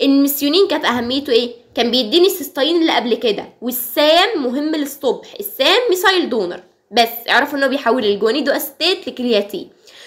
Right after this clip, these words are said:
ولايبوتروبيك فاكتور، اه، لانه له دور مهم قوي في الفي ال دي ال. الكولين كان مهم في تصنيع الفي ال دي ال، والابوبروتينز مهمه للفي ال دي ال. ماشي. طيب الامبورن ايرورز بقى،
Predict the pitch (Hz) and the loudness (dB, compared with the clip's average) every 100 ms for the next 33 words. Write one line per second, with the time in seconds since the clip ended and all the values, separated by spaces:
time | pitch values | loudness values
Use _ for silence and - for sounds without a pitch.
0 | - - 302 381 269 349 359 381 - 392 | -10 0 4 4 2 -2 -4 -6 -4 -4
1 | - 392 - 262 254 - - 233 254 285 | -2 -4 2 4 4 2 -6 -4 -2 -2
2 | 285 392 277 359 302 311 339 320 349 349 | -2 -4 -2 -4 -2 0 2 2 4 2
3 | 277 220 233 311 294 254 233 190 175 - | 0 -6 -4 -2 -2 -4 -4 -4 -4 -6
4 | - - 262 - 302 311 311 202 196 220 | -16 0 0 2 0 2 2 2 -2 -4
5 | 226 262 320 311 - 262 311 311 262 285 | -2 -2 0 -2 -4 -6 0 0 0 -2
6 | 349 311 240 339 392 349 - - 269 - | 0 0 2 4 4 2 0 -4 -4 0
7 | 339 370 339 330 349 392 311 233 294 294 | 0 2 0 -2 2 2 2 -2 0 2
8 | 277 262 214 226 240 202 220 170 170 - | 2 0 0 0 0 -2 -6 -6 -6 -12
9 | - 208 202 202 - _ - _ _ _ | -10 -2 -2 -4 -16 _ -20 _ _ _
10 | _ _ _ _ - - 254 247 247 262 | _ _ _ _ -20 -2 2 4 2 2
11 | 302 311 269 285 262 226 214 254 | 0 0 2 2 0 0 0 0